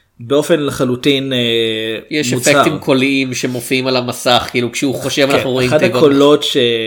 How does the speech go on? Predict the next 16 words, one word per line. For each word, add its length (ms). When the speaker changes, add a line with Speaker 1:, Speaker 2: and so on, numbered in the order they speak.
Speaker 1:
אחד 240
הכוחות 840
שמיילס 380
מקבל 400
כש-, 120
אחרי 240
שהוא 120
נשאר 180
בידי 220
העכביש, 500
זה 200
המחשבות 680
שלו 140
מופיעות 440
בתוך 420
כאלה 460